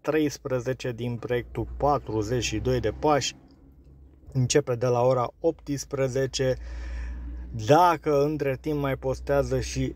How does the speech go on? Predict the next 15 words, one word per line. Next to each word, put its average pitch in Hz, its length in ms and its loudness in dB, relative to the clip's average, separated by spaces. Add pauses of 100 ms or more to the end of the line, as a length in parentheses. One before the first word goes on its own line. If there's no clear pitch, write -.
(120)
alți 131 640 2 (1200)
băieți 127 580 4
din 120 160 -2
acești 120 540 -2
cincisprezece, 151 600 2
vă 135 140 4
voi 170 200 4
lăsa 156 320 2
în 143 240 -2
primul, 165 640 2
uh, 135 260 4 (180)
comentariu 139 1080 0 (1080)
codul 156 540 8
fiecărui 143 800 2
bilet 123 580 -2